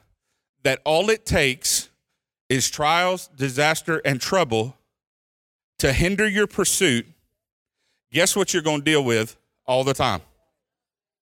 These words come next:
When he finds out what it is that will steal your gaze, then you're gonna get a heavy dose of that over and over and over again. And you will not understand the reality of living from glory to glory, faith to faith, and strength to thre-, strength.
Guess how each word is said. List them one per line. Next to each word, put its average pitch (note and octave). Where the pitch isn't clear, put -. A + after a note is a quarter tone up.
When C#3+
he G3+
finds A#3
out F3
what F3
it A#3+
is G3
that D#3+
will C#3+
steal G#3+
your A3+
gaze, E3
then D3+
you're D3+
gonna F3+
get D3+
a C3+
heavy G3+
dose F#3
of C#3
that C3
over E3+
and C3
over D#3
and C#3
over D#3
again. C#3+
And C#3
you G#3+
will B3+
not A#3
understand G#3+
the F#3
reality F3
of C3+
living D#3
from C3
glory D#3+
to G3+
glory, D3
faith D3+
to D3
faith, C#3+
and C3+
strength C#3+
to C#3
thre-, E3+
strength. -